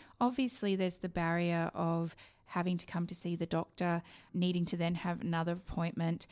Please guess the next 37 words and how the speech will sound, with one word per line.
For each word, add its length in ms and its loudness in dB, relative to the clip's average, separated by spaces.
What's 240 0
good 200 2
about 320 2
the 60 -2
copper 400 -2
I 100 2
U 160 2
D 480 -2
is 380 0
that 340 0
you 120 2
can 380 2
use 360 2
it 260 -2
up 200 -2
to 100 -8
five 360 -2
days 360 -4
after 360 -2
unprotected 760 -4
sexual 380 -6
intercourse. 720 -4
The 100 4
pill 380 4
you 140 -2
can 200 -2
use 360 -2
to 120 -8
four 300 -2
to 80 -4
five 380 0
days, 280 0
depending 460 0
on 160 0
the 60 -4
pill. 360 0
So, 400 4